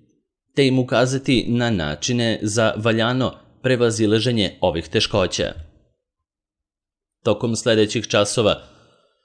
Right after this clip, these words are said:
polaznici će saznati i sve što je potrebno o uslovima direktne kupovine robe iz naznačenih država,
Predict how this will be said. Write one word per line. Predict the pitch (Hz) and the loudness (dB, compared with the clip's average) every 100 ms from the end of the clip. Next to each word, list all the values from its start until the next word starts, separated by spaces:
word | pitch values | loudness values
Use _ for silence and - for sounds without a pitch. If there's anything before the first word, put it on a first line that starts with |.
| _ _ _ _ - | _ _ _ _ -2
polaznici | 123 135 131 139 139 | 0 2 0 -2 -2
će | 135 131 | -2 -2
saznati | - 92 92 98 - - - - _ _ _ _ - | 0 0 2 0 0 -2 -4 -18 _ _ _ _ -2
i | 123 | 0
sve | 110 123 | 2 2
što | 123 - | 2 2
je | 131 117 | 0 2
potrebno | 87 76 117 120 127 107 - | 0 0 0 -2 0 -2 0
o | 117 117 | 2 2
uslovima | - 120 - 135 139 127 98 87 | 0 -2 0 -2 0 0 -2 -4
direktne | 113 110 98 85 78 113 110 104 - _ _ _ _ | -4 0 2 0 -2 -2 -2 -2 -8 _ _ _ _
kupovine | - 135 127 127 110 76 | -4 -2 0 2 2 2
robe | 101 113 90 - - _ _ | 2 4 2 0 -12 _ _
iz | 131 117 - | -2 0 -2
naznačenih | 120 117 131 135 98 104 82 85 | 0 0 0 0 0 -2 -2 -2
država, | 90 95 92 67 | -2 0 0 -2